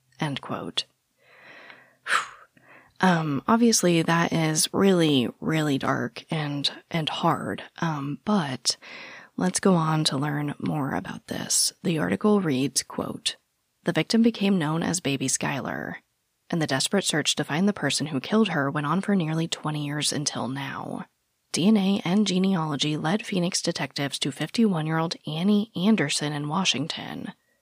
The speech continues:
who is now facing first-degree murder charges and will be extradited back to Arizona. Now, in the article, it explains that basically she wasn't a suspect at the time,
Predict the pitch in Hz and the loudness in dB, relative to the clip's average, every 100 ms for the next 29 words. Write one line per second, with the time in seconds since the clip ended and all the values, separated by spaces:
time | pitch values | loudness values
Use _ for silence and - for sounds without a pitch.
0 | _ _ _ _ - 156 139 131 185 220 | _ _ _ _ -2 0 0 2 2 2
1 | 180 180 180 - 165 - - 185 175 147 | 0 0 -2 -2 -2 -2 0 0 0 0
2 | 185 151 - 127 - - - - 180 175 | 0 0 0 -2 -2 -4 -2 -2 -2 0
3 | 180 - 226 - - 160 147 165 165 233 | 0 0 0 0 0 0 -2 -2 -4 -4
4 | - - - - 123 131 127 127 131 - | -4 -4 -2 -4 -2 -2 -2 -2 -4 -6
5 | - - _ _ _ _ _ 220 220 220 | -10 -10 _ _ _ _ _ 4 4 4
6 | 254 262 170 - 190 180 165 - 175 165 | 6 6 4 -2 0 0 -2 -4 -4 -4
7 | 165 165 160 - 190 - 233 254 226 - | -4 -2 -4 -4 -4 -4 0 2 2 2
8 | 185 185 175 240 196 - 226 - 139 - | 0 0 2 2 2 0 -2 0 -2 -2
9 | - - - - - - | -6 -6 -4 -6 -8 -10